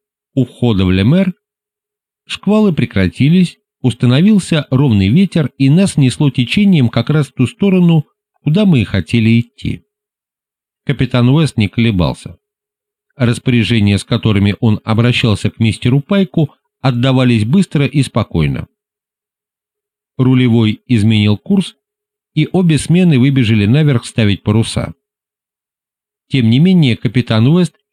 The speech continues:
ни секунды не заблуждался насчёт риска, который он брал на себя, вводя своё судно в эту могилу судов. Когда мы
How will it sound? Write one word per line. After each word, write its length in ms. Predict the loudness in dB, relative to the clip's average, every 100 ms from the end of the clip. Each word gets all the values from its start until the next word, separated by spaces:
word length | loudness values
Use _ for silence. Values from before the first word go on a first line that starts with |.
| -2
ни 140 | 0
секунды 480 | 0 -2 0 2 2
не 160 | 2
заблуждался 720 | 2 0 0 0 -2 -2 0 0
насчёт 380 | 0 0 -2
риска, 480 | 0 -2 -2 -8 -10 -14 _ _ _
который 400 | -6 -2 -2 -2 -2
он 180 | 0 0
брал 240 | 0 0
на 100 | 0
себя, 320 | 0 0 0
вводя 380 | 0 0 0 -2
своё 260 | -2 -2 -2
судно 480 | 0 0 2 0 -2 _ _
в 100 | -2
эту 380 | -2 0 -2 -2 -2
могилу 500 | -2 0 0 0 0
судов. 460 | -2 -2 -2 -6 _ _ _ _ _ _ _ _ _ _ _ _ _ _ -6
Когда 360 | -2 0 0
мы 260 | 2 2